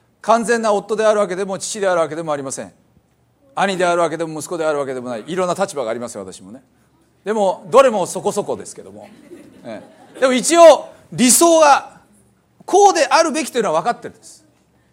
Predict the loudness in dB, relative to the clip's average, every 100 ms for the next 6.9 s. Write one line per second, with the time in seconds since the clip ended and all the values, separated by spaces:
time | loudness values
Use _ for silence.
0 | _ -2 4 6 6 2 0 -6 -2 -2
1 | -2 -4 -8 -8 -6 -6 -6 -8 -8 -12
2 | -20 _ _ _ _ _ _ -6 -2 -2
3 | -2 -2 0 2 2 -2 -4 -6 -16 -18
4 | -20 -20 _ _ _ _ _ 0 6 6
5 | 6 -2 -4 -4 -4 -4 -4 -2 -2 -2
6 | -4 -4 -2 -2 -4 -14 -16 -18